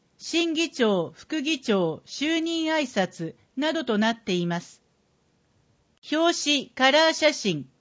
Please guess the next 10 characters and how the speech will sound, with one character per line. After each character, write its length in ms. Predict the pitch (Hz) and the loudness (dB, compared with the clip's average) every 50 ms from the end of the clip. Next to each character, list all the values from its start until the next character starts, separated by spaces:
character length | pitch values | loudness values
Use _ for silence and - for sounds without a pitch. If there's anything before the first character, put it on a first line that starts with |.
| _ _ _ _ _ _ _ _ | _ _ _ _ _ _ _ _
夏 320 | - 247 254 262 269 339 302 | 0 0 0 0 -2 -4 -2
空 260 | 330 339 330 311 311 | 2 4 4 4 4
と 300 | 311 - 294 277 247 202 | 4 2 2 4 4 2
立 260 | 214 254 254 247 - - | 2 0 0 -2 -2 -4
東 240 | - 330 330 320 | -2 0 0 -2
市 140 | - - 277 | -2 0 0
役 220 | 302 285 277 285 - | 2 2 2 0 -6
所。 260 | - - 170 143 - _ _ _ _ _ _ _ _ _ _ _ _ _ _ | -8 -8 -8 -8 -8 _ _ _ _ _ _ _ _ _ _ _ _ _ _
写 260 | - - - 254 254 | -8 -2 0 0 0
真 380 | 247 - - 320 311 285 247 | 0 -2 -2 -2 -2 -2 -4